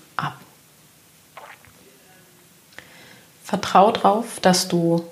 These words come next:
stehen kannst, ohne einen einzigen Muskel in deinem Körper anzuspannen. Und auch wenn sich das gerade ein bisschen wackelig anfühlt,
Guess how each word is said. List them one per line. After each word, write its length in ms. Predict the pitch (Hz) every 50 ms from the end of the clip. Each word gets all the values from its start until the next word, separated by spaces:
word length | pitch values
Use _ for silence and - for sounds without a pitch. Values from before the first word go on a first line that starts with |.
| - - - - _ _ _ _ -
stehen 400 | - - - - 208 226 233 226
kannst, 460 | - - 190 190 190 190 - - -
ohne 380 | - 196 208 214 214 208 - -
einen 360 | - 180 185 185 180 185 - - -
einzigen 520 | 185 185 208 233 240 240 - 247 240 220
Muskel 520 | 202 196 190 - - - 185 170 175 175 - - - - - - - - - - - - _ - _ -
in 140 | 196 196 190
deinem 220 | 190 185 180 180
Körper 420 | - - 180 170 170 - - 185
anzuspannen. 720 | 180 170 165 - - - 165 - - 156 156 156 156 160 - - - - - - _ - _ _ - - - - - - - - - - - - - _
Und 220 | - 175 170 - -
auch 220 | - 175 - -
wenn 160 | - 170 170
sich 160 | 165 175 175 -
das 160 | - - -
gerade 300 | - - - 170 165 165
ein 100 | 165 165
bisschen 320 | 165 170 - 175 165 -
wackelig 440 | - 233 - - - 220 202 202 - -
anfühlt, 600 | 226 190 180 - - - 185 175 175 175 - -